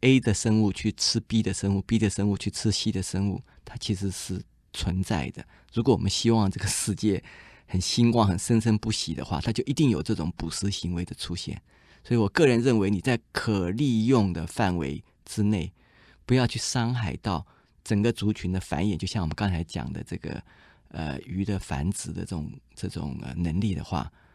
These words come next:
我觉得利用一定的鱼其实是合理的。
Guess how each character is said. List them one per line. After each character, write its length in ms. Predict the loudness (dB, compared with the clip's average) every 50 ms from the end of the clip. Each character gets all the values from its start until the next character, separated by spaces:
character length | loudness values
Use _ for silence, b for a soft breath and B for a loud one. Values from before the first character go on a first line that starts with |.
| b b b _
我 80 | -6
觉 140 | -4 -2 0
得 100 | 0 0
利 240 | 0 2 2 2 4
用 220 | 4 2 2 0
一 80 | -2 -4
定 240 | -2 -2 -2 0 -2
的 80 | -4 -6
鱼 320 | -8 -8 -8 -8 -8 -10 -12 _ _ _
其 160 | -4 -4 -2
实 120 | -2 -2 -2
是 300 | -2 -2 -2 -4 -4 -6
合 380 | -10 -14 -8 -6 -4 -2 -2 -2
理 240 | -2 -4 -6 -8 -14
的。 80 | -16